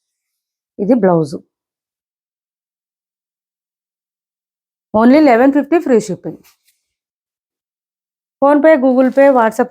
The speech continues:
నెంబర్ కూడా సేమ్ నెంబర్ ఉంటుంది. టైటిల్ లో మేము ఏ నెంబర్ ఇస్తున్నామో అదే నెంబర్ ఉంటుంది. సిఓడి ఆప్షన్ అయితే ఉండదు. ఏపీ, తెలంగాణ వరకు డిటిడిసి and postal service రెండు కూడా ఫ్రీ షిప్పింగ్ ఉంటుంది. All over India అయితే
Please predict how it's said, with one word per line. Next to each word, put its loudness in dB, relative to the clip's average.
నెంబర్ -2
కూడా -2
సేమ్ -4
నెంబర్ -2
ఉంటుంది. -4
టైటిల్ -2
లో 2
మేము 0
ఏ 0
నెంబర్ 0
ఇస్తున్నామో -2
అదే 0
నెంబర్ -2
ఉంటుంది. -2
సిఓడి 2
ఆప్షన్ -6
అయితే -4
ఉండదు. -2
ఏపీ, 0
తెలంగాణ 0
వరకు -4
డిటిడిసి -2
and 0
postal -4
service -4
రెండు 0
కూడా 0
ఫ్రీ 0
షిప్పింగ్ -4
ఉంటుంది. -2
All 0
over 0
India 0
అయితే 0